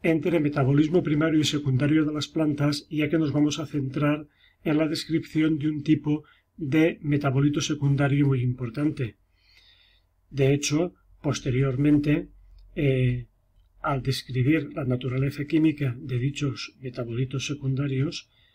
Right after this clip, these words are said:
lo que haremos será distinguir e identificar cuáles son los esqueletos moleculares de los monoterpenos regulares, para después pasar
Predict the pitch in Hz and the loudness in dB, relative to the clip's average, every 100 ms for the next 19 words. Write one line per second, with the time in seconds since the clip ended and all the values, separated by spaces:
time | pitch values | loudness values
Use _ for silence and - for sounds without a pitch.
0 | _ _ 160 165 185 160 180 - 156 156 | _ _ 2 4 4 4 2 0 0 2
1 | 170 - - 175 180 180 160 165 175 208 | 0 -4 -8 -2 0 2 4 6 4 4
2 | 170 151 143 139 143 190 180 156 160 165 | 0 0 2 0 2 0 0 2 0 -2
3 | - _ _ _ _ - 185 190 - 175 | -10 _ _ _ _ 2 2 2 2 4
4 | 175 165 139 165 156 151 156 160 165 160 | 4 2 -2 0 0 0 2 4 2 4
5 | 165 156 151 160 - _ _ - 170 180 | 2 4 0 -2 -6 _ _ 0 4 4
6 | 165 170 156 147 139 - 151 143 160 - | 2 2 2 2 -2 0 2 2 2 -4
7 | - - 104 127 139 123 120 - - _ | -8 -4 -2 2 2 2 -2 -6 -8 _
8 | _ _ _ - 208 202 175 - 185 185 | _ _ _ 0 2 2 -2 0 4 4
9 | 180 - 147 - 170 165 | 0 -4 -2 2 2 2